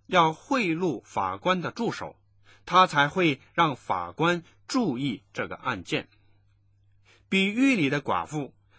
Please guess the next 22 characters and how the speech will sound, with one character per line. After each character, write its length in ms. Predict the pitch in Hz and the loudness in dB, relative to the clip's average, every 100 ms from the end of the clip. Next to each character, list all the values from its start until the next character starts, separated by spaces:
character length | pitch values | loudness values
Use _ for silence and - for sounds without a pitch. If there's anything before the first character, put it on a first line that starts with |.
| - | 0
要 240 | 165 147 _ | 2 2 _
克 320 | - 240 165 | 0 2 2
服 320 | - 131 139 - | 0 -8 -10 -12
三 460 | - 220 220 214 | -4 -2 0 -2
重 340 | - 101 110 - | -6 -10 -10 0
障 220 | 139 82 | 0 0
碍。 240 | 110 - _ _ _ _ _ _ - | -4 -4 _ _ _ _ _ _ -12
首 260 | - 107 | -4 -4
先， 300 | 101 220 220 - _ _ _ _ _ _ | 0 -2 -2 -6 _ _ _ _ _ _
在 280 | - 190 185 | 4 6 6
当 400 | - 262 262 240 | 4 4 4 0
时 180 | - 170 | -4 0
的 300 | 147 117 - | 2 0 -2
巴 180 | 202 196 | 0 0
勒 140 | 127 | 0
斯 160 | - 170 | -4 -8
坦 180 | - 151 | -10 -10
社 200 | - 98 | -8 -6
会， 260 | 170 - _ _ _ _ _ | -4 -6 _ _ _ _ _
妇 340 | - 269 262 160 | -8 0 2 2
女 180 | 110 104 | 0 -2
的 260 | 127 127 | -2 -2